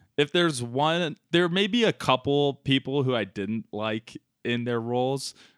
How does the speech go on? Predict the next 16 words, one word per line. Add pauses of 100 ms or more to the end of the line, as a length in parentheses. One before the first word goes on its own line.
(140)
Personally,
this
is
kind
of
a
tangent,
but
I
am
not
a
huge
Anthony
Mackie
fan.